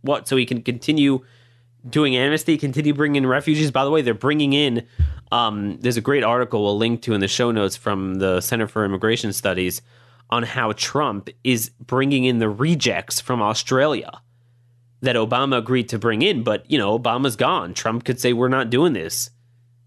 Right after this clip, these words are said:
And, and as I've said ad nauseum, this is why you can't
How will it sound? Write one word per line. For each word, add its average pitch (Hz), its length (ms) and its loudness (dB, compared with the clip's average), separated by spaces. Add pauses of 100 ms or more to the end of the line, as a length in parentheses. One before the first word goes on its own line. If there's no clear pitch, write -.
(1040)
And, 165 140 2
and 185 140 4
as 175 140 4
I've 147 160 2
said 208 260 2
ad 135 220 0
nauseum, 131 680 0
this 180 220 0
is 156 140 0
why 147 240 0
you 120 180 -2
can't - 360 -2